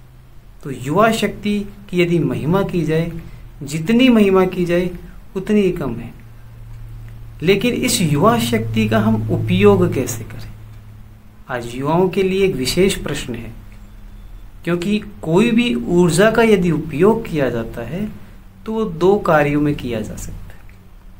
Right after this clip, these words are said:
एक स्थापना का कार्य अर्थात construction, दूसरा विनाश अर्थात destruction। कोई भी ऊर्जा का दो प्रकार से उपयोग होता है।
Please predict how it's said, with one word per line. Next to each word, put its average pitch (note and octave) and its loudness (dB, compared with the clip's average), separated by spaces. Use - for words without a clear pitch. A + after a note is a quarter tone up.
एक E3 -4
स्थापना F3 -2
का G3 -2
कार्य F3+ -2
अर्थात G3+ -8
construction, F3 -6
दूसरा A3+ -2
विनाश D3+ -2
अर्थात E3 -6
destruction। - -12
कोई A3+ 2
भी B3+ 2
ऊर्जा E3+ 2
का F#3+ 2
दो F#3 4
प्रकार D3 2
से C#3 -6
उपयोग A#2 -6
होता - -12
है। - -20